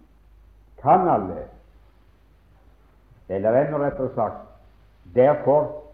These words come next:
må alle si som David sa i Salme enogfemti, jeg tror det er vers syv: «Jeg er unnfanget i synd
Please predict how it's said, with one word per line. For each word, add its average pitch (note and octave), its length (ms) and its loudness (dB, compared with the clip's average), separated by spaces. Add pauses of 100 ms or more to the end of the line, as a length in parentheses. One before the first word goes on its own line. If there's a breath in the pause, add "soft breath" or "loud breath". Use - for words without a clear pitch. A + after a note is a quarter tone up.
må B2+ 760 4
alle G2+ 420 -2 (880)
si D3 300 -2
som B2 220 -2
David D3 340 0 (100)
sa G#2 200 2 (680)
i G#2 240 -8
Salme A#2+ 500 2
enogfemti, B2+ 1000 -4 (640)
jeg C3+ 140 -20
tror B2 180 0
det A#2+ 100 2
er G#2+ 120 2
vers C3 320 0
syv: A2+ 400 -2 (1500)
«Jeg B2+ 680 4 (600)
er A#2+ 240 4 (220)
unnfanget C#3 1000 0 (160)
i A2+ 160 -10 (120)
synd A2 280 -2